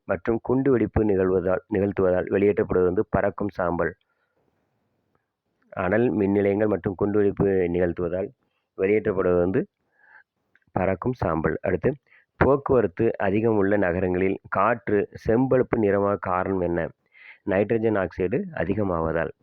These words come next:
போக்குவரத்து அதிகம் உள்ள நகரங்களில் காற்று செம்பழுப்பு நிறமாக வர காரணம் என்ன அப்படின்னா, நைட்ரஜன் வந்து, அஹ், நைட்ரஜன் ஆக்சைடு அதிகமாவதால்.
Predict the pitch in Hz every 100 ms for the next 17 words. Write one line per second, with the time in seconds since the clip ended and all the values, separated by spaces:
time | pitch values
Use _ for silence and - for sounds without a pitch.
0 | _ _ _ _ _ _ _ _ _ 113
1 | 117 127 117 110 95 101 - - 95 101
2 | 120 127 101 104 95 85 95 87 85 95
3 | - _ - 98 113 110 107 98 - -
4 | 120 117 135 135 123 131 110 101 104 104
5 | 107 - 98 95 98 90 92 101 98 90
6 | 92 85 98 143 - _ - - - _
7 | 90 101 110 110 104 95 87 107 160 -
8 | - - 92 90 107 117 107 104 95 104
9 | 107 104 - 92 104 110 95 85 82